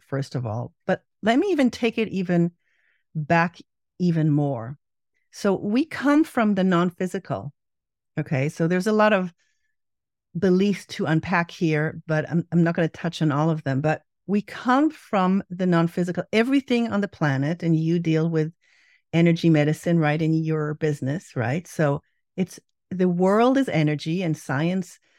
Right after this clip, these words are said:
quantum physics knows it today, and healers know it, and mystics have known it.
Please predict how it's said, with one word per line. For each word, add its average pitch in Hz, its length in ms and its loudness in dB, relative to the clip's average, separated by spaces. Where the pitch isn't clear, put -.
quantum 175 360 0
physics 180 380 -2
knows 151 280 2
it 165 180 -6
today, 151 640 -2
and 156 100 2
healers 175 420 0
know 185 240 0
it, 214 120 0
and 220 200 4
mystics - 480 -6
have 151 220 -4
known 127 260 0
it. 131 180 -8